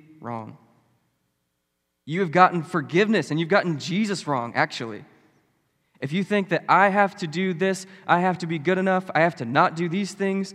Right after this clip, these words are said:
and if I do that good enough, I can come to Jesus, or I can come to the table, you have got it backwards. The table is not the finish line, it's the starting point.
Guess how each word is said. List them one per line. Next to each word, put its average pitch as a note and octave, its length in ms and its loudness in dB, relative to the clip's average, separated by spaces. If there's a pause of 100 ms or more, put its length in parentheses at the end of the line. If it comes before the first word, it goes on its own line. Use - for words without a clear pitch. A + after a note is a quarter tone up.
(240)
and D3 100 0
if C#3 100 -2
I F#3 140 2
do F3+ 160 -4
that F3 200 0
good F3+ 100 -2
enough, F3+ 280 -2 (220)
I F3 120 2
can F3 140 -4
come D#3+ 200 -2
to C#3+ 80 -4
Jesus, C3 420 -6 (140)
or C#3 180 -4
I F3+ 160 2
can F3+ 160 -4
come E3+ 200 -2
to D3+ 100 -10
the B2+ 100 -10
table, B2+ 440 -6 (220)
you D#3+ 160 0
have D#3+ 120 0
got D#3 160 2
it B2+ 120 -6
backwards. C3 720 -6 (2250)
The C3+ 160 -8
table C#3 640 -2 (1160)
is B2+ 160 -10
not E3+ 200 -2
the E3 60 -8
finish F3 360 -4
line, A#2 340 -6
it's C3+ 160 -8
the C3+ 140 -10
starting D#3 520 -4
point. - 440 -16